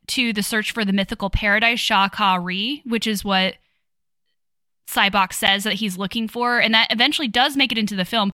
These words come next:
which, by the way, if that sounds familiar, it is supposed to be a wordplay on Sean Connery, which is who they wanted to play that character to begin with.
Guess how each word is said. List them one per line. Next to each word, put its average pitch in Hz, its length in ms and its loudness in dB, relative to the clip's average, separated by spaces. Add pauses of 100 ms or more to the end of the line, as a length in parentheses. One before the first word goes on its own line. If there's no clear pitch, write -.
(140)
which, 381 160 -2
by 381 140 4
the 403 60 0
way, 392 80 4
if 294 120 2
that 277 140 0
sounds 339 240 0
familiar, 302 340 -2
it 254 140 0
is 320 120 -4
supposed 240 280 -4
to 233 60 -8
be 208 100 0
a 190 80 0
wordplay 190 380 -4
on 170 80 -2
Sean 180 240 -2
Connery, 190 380 -2
which 202 140 -6
is 214 120 -4
who 262 120 -6
they 220 140 2
wanted 214 340 0
to 190 360 -2
play 190 240 0
that 185 220 -2
character 175 480 -4
to - 160 -10
begin 220 280 0
with. - 320 -12